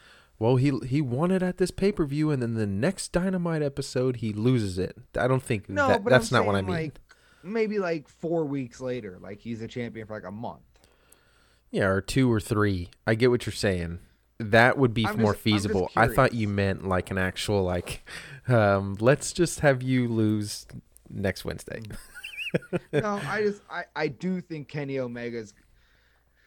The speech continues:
Speaker 2: we'll see what happens. I do think Kenny Omega's gonna be the first A E W guy to win the belt, but I'm just trying to figure out how they get it off Moxley.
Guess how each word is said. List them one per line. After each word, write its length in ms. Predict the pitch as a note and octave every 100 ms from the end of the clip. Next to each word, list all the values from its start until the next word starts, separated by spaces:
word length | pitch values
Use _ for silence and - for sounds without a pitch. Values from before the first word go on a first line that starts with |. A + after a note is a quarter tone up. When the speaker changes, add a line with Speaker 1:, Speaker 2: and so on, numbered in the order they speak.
| _ _ _
Speaker 2:
we'll 100 | G#3+
see 160 | A#3 A#3
what 80 | D#3+
happens. 400 | C3+ A#2+ G#2+ C3
I 80 |
do 160 | C#3 C#3+
think 220 | C3+ B2+
Kenny 240 | C#3+ B2 A#2
Omega's 400 | A2 G#2+ G#2 G#2+
gonna 160 | A2
be 120 | G#2
the 100 | G#2+
first 280 | G#2+ A2+ A2
A 80 | -
E 220 | A2 A2
W 360 | G#2 G#2 G2+ G2
guy 220 | G2+ F#2+
to 80 | G2
win 220 | G2+ G2
the 80 | F2
belt, 400 | F#2 F#2+ F2+ -
but 100 | G2
I'm 120 | A2
just 120 | G#2+ -
trying 100 | G#2
to 80 | G#2
figure 260 | G#2 G2
out 120 | F#2
how 160 | G2 F#2+
they 140 | F#2
get 180 | F#2+ F2
it 80 | E2+
off 180 | D#2 F#2
Moxley. 640 | E2+ E2+ - - C2+ G2+